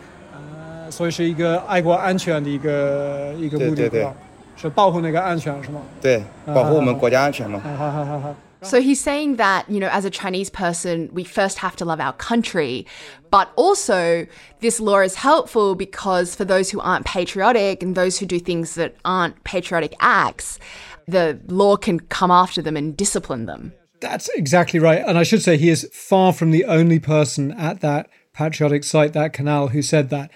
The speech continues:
Speaker 1: They see it's in two halves. A law shows that the party is serious about wanting everyone to obey, but it's also there to punish those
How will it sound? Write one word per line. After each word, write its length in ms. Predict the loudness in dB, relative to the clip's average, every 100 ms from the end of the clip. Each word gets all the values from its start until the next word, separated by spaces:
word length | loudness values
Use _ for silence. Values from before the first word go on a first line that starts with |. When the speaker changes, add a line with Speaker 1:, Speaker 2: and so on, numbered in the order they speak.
| -20 0
Speaker 1:
They 120 | 2
see 320 | 2 2 2
it's 200 | -2 -2
in 140 | -2 0
two 240 | 4 4
halves. 300 | 4 2 -4 _ _ _ _ _
A 100 | 0
law 340 | 6 6 6
shows 420 | 4 2 2 2 -2
that 120 | -6
the 60 |
party 280 | 0 2 2
is 140 | 0 0
serious 440 | 4 6 6 4
about 280 | 2 2 0 _ _
wanting 320 | 0 2 2
everyone 400 | 2 4 2 0
to 380 | 0 2 2 0 -4 _ _
obey, 640 | -2 2 4 6 4 2 -4
but 120 | -2
it's 160 | -2 0
also 380 | 2 4 4 4
there 200 | 4 2
to 100 | -2
punish 640 | -6 0 2 2 0 -10 _ _ -2
those 440 | 2 4 2 -4